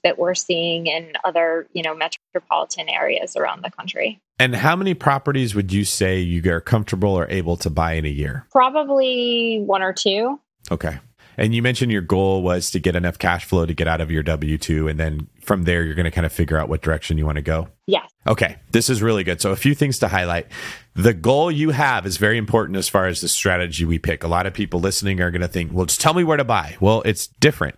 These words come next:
Speaker 2: Areas like Indiana have a lot of cash flow, but they're not gonna appreciate. It's hard to build long-term wealth. Areas like Maui, where I do a lot of investing, aren't gonna make a ton of cash flow in year one, but in years three through five, they're gonna blow out of the water anything else,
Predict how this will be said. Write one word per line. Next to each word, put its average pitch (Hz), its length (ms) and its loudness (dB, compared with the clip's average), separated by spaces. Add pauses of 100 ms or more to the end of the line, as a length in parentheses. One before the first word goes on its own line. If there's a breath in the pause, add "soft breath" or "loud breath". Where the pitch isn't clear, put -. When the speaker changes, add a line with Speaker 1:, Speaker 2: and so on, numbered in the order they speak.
(120)
Speaker 2:
Areas 110 340 4
like 110 180 2
Indiana 101 460 2
have 98 180 2
a 90 40 0
lot 90 180 4
of 90 60 -4
cash 90 320 0
flow, 98 240 4
but 92 160 0
they're 87 120 2
not 87 200 0
gonna 85 160 0
appreciate. 87 640 0
It's - 100 -6
hard 90 160 2
to 80 60 -2
build 80 200 2
long-term 82 420 2
wealth. 82 280 2 (140)
Areas 90 440 4
like 87 200 0
Maui, 90 420 2
where 87 160 4
I 85 120 2
do 85 100 2
a - 20 4
lot 85 220 4
of 85 80 0 (240)
investing, 85 480 2 (320 loud breath)
aren't 135 220 4
gonna 127 120 4
make 120 160 2
a 95 60 -2
ton 120 160 4
of 104 80 0
cash 101 240 4
flow 90 320 4
in 87 140 0
year 87 260 2
one, 92 420 2 (280 loud breath)
but 110 120 6
in 101 120 0
years 101 280 2
three 117 240 2
through 98 160 0
five, 107 300 4
they're 90 80 2
gonna 87 160 2
blow 98 300 4
out 92 140 2
of 85 60 -2
the 85 60 2
water 87 340 2
anything 85 420 2
else, 90 240 2